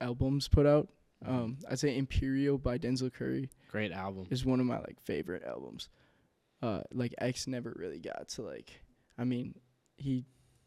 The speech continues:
Speaker 1: released his albums, but by the time he was re-, releasing full albums, I feel like he was in a completely different mindset and, like,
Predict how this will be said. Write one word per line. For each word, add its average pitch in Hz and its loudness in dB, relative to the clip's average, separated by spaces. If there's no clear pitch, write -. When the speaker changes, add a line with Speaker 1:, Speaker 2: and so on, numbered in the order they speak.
Speaker 1:
released 131 4
his 127 0
albums, 127 0
but 123 -2
by 127 2
the 131 2
time 139 -2
he 143 0
was 135 -2
re-, 135 -4
releasing 143 0
full 120 0
albums, 123 2
I 120 0
feel 135 0
like 127 2
he 131 -2
was 127 -2
in 120 -2
a - -8
completely 143 6
different 135 2
mindset 127 2
and, 127 0
like, 101 -2